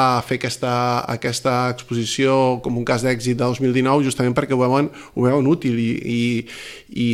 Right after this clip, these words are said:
segurament això ara s'extendrà a més municipis i nosaltres l'únic que hem de fer és, doncs, continuar treballant-hi, eh, aportant,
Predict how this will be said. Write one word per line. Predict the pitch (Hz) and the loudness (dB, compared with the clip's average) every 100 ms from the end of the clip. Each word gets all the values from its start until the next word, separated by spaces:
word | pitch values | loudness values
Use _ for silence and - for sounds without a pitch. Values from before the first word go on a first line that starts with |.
| - | 0
segurament | 110 110 110 123 120 | -2 -2 0 0 0
això | - 120 127 139 139 - | 0 2 2 2 2 -2
ara | 113 120 | -2 -2
s'extendrà | - 127 - 117 120 123 | -4 -6 -4 -2 2 2
a | |
més | 117 127 | 2 0
municipis | 127 123 165 175 220 - - - - - - | 0 0 0 2 2 -2 -12 -20 -18 -18 -4
i | 123 | 0
nosaltres | 120 117 110 110 | 2 2 0 -2
l'únic | 117 123 123 | -2 0 0
que | |
hem | 123 | 0
de | |
fer | 120 139 156 | 2 4 4
és, | 180 | 2
doncs, | 127 117 - | -2 -2 -4
continuar | 117 117 120 123 | -2 0 2 2
treballant-hi, | 123 127 151 170 170 208 262 | 4 4 6 4 2 0 0
eh, | - - 127 127 123 120 120 117 104 | -8 -4 0 2 2 0 -2 -2 -2
aportant, | 113 - 113 - 131 131 131 131 | -4 -2 -4 2 2 2 0 0